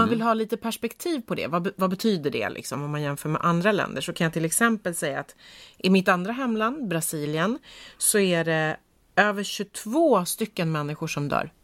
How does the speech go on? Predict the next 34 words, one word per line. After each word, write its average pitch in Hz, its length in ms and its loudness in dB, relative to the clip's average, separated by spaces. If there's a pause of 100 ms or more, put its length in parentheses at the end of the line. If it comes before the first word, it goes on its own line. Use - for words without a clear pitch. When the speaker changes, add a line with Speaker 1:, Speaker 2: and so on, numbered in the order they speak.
Speaker 2:
per 202 220 2
hundratusen 156 800 -6
invånare. - 560 -6 (600)
Eh, 165 360 2 (120)
i 220 40 6
U 196 160 6
S 165 140 -2
A, 240 180 -4
som 175 200 -4
också 170 260 -4
är 240 60 2
ett 226 120 -4
av 214 100 0
mina 196 400 0
ursprungsländer, 185 800 0
så 202 180 -2
dör, 170 420 2 (440)
eh, 175 140 0 (240)
hälften 196 480 -2
så 196 80 -4
många 180 200 -2
som 170 140 -4
i 165 40 -2
Brasilien, 160 720 -2
elva 170 680 -2
ungefär 202 600 -2
per 190 180 -6
hundratusen 175 600 -4
invånare. 147 480 -2
Och 175 120 4
om 180 100 6
vi 180 80 4
ska 190 160 0
ta 185 280 2